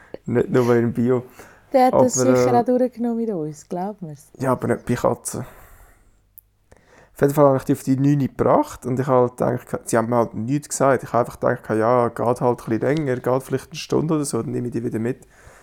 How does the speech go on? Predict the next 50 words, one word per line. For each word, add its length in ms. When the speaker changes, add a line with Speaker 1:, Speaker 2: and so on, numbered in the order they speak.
Speaker 1:
Dann 80
sagt 260
mir 60
einfach 220
die 80
Frau 220
vom 220
Tierarzt 360
so, 100
ja, 280
sie 120
können 200
sie 140
dann 120
am 140
Mittag 340
wieder 240
holen. 300
Und 60
ich 40
so, 140
hä, 560
<laughs> 200
was? 460
Okay, 540
ja 120
gut. 380
Speaker 2:
Wann 120
Speaker 1:
Dann 100
Speaker 2:
bist 100
du 40
Speaker 1:
so 160
Speaker 2:
denn? 100
Um 40
neun 220
Uhr 60
bist 240
du 40
da 80
gewesen? 400
Speaker 1:
Ja. 400
Speaker 2:
Um 180
zwölf 320
Uhr 60
hast 120
du 40
sie 60
wieder 120
können 240
holen? 280